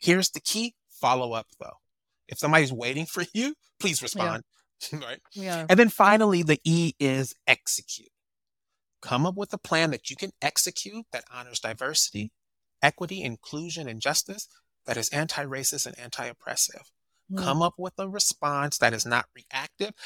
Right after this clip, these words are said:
Speaker 1: that's gonna further marginalize, relegate, trivialize people's experiences or comments or whatever, or
Speaker 2: Mm.
Speaker 1: if nothing else, your own biases.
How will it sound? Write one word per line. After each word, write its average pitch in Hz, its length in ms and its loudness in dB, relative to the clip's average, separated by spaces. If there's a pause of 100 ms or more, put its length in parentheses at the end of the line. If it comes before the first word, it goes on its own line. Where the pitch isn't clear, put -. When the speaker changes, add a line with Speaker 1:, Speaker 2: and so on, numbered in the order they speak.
(100)
Speaker 1:
that's - 180 -2
gonna 117 240 -20
further 160 640 -4
marginalize, 151 1040 0
relegate, 156 540 2
trivialize 151 760 0
people's 143 320 -12
experiences 156 840 -6 (220)
or - 100 -12
comments 151 640 0
or 123 160 -6
whatever, 170 580 0 (640)
or 175 160 2
Speaker 2:
Mm. - 60 -2
Speaker 1:
if 151 140 -2
nothing 151 440 0
else, 180 340 2
your - 160 -18
own 143 240 -10
biases. - 760 -2